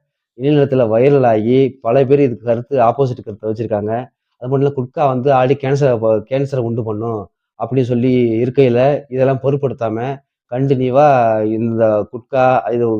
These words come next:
கலந்து சாப்பிட்டு வீடியோ போட்டுருக்காப்புல போல இந்த பையன். நார்த் இந்தியா பொறுத்தவரை எல்லா கடையிலையுமே, அஹ், நம்ம சைடுல எப்படி இருக்கும் டீ கடை முனைக்கு முனை, அதே மாதிரி நார்த் இந்தியாவுல எல்லா கடையிலையுமே சரஞ்சரமா தொங்கும் குட்கா பாக்கெட்டு.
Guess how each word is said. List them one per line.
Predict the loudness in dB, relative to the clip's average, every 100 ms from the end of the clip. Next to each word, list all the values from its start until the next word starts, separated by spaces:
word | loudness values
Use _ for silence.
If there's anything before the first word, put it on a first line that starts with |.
| -4
கலந்து | -2 0 0 0
சாப்பிட்டு | -2 -2 -4 -2
வீடியோ | -2 -2
போட்டுருக்காப்புல | -4 -4 -4 -2 -2
போல | -2 -4
இந்த | -4
பையன். | -6 -4 -4 -6 -10 _ _ _ _ -6
நார்த் | -2 -2 0
இந்தியா | 2 2
பொறுத்தவரை | 2 -2 0 0 2
எல்லா | 2 0
கடையிலையுமே, | 0 -2 -2 -2 -4 -4 -8 -10 _ _ _ -8
அஹ், | -4 -2
நம்ம | 0 0
சைடுல | 2 2
எப்படி | 2 2
இருக்கும் | 0 -2 -4
டீ | -2 0
கடை | 0 -2 -6 _
முனைக்கு | -6 -2 -2 -2
முனை, | -4 -2
அதே | 2 4 4
மாதிரி | 2 0 0
நார்த் | -2 -4 -4
இந்தியாவுல | -2 0 -2
எல்லா | -2 0 0 0
கடையிலையுமே | -4 -4 -4 -6 -6 -8
சரஞ்சரமா | -8 -6 -6 -4 -4 -6
தொங்கும் | -8 -12 -12
குட்கா | -10 -6
பாக்கெட்டு. | -4 -6 -8